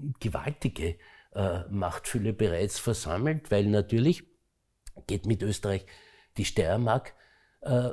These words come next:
mit, die er allerdings, äh, zwischenzeitlich wieder an die Ungarn abtreten muss, äh, sie achtzehnhundertsechzig wiederholt und, äh,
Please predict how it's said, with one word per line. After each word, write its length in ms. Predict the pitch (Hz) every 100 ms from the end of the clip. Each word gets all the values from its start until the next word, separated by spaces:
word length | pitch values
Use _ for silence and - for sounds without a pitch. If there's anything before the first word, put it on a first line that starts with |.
| 131
mit, 800 | 127 120 113 135 165 - - 127
die 160 | 120
er 220 | 113 113
allerdings, 600 | 123 117 117 120 110 - -
äh, 200 | 131 104
zwischenzeitlich 760 | 127 117 123 120 101 117 101
wieder 260 | 110 101 95
an 100 | 98
die 100 | 104
Ungarn 380 | 104 120 123 113
abtreten 640 | 107 - 113 110 - 123
muss, 440 | 120 123 120 -
äh, 720 | 135 113 110 110 107 107 104 110
sie 220 | - 104
achtzehnhundertsechzig 1120 | 87 - 117 107 98 101 - 95 - 113 95
wiederholt 840 | 110 123 127 117 113 117 120 113 110
und, 400 | 107 110 101 -
äh, 240 | 110 107